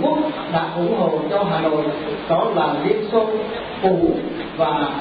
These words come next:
Trung Quốc. Mà bây giờ đây, chúng ta nghe những tiếng thét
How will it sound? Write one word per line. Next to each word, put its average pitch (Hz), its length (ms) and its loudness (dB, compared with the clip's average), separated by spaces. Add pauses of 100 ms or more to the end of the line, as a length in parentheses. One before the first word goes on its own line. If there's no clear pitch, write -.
(680)
Trung 214 200 4
Quốc. 240 160 2 (640)
Mà - 100 2
bây 269 140 4
giờ 226 140 2
đây, 233 260 2
chúng - 180 0
ta 233 100 4
nghe 247 180 0
những 175 280 0
tiếng 277 220 0
thét 262 160 0